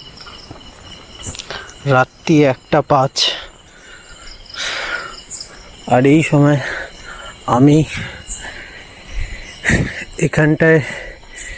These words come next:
অপেক্ষা করছিলাম। বৃষ্টি হয়েছে, আরও প্রায় ভিজে গেছি। আর এখন ঢুকতে চলেছি রাত্রিবেলা এই ভেতরটায়। এখন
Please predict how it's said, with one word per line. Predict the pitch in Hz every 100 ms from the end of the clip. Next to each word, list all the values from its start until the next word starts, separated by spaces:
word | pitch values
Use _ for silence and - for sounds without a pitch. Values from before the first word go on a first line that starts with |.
| - - - - 170
অপেক্ষা | 143 185 - 190 170
করছিলাম। | 175 - - 160 160 147 - 143
বৃষ্টি | 143 - 185
হয়েছে, | 170 160 165 147
আরও | 147 160 - - - - - - - - - - - - - - -
প্রায় | 156 170 131
ভিজে | 139 151 147
গেছি। | 139 - 139 - - - - - - 127
আর | 131 135
এখন | - 165 127
ঢুকতে | 135 - 165
চলেছি | 160 135 - 123 - - - - - - 127
রাত্রিবেলা | 131 - - 131 113 113 - - - - - -
এই | 139 113
ভেতরটায়। | 110 - 110 - 85 - - - - - - - - - - - - - - - - - - - - - - - - - - - - - - - - - - 156
এখন | 190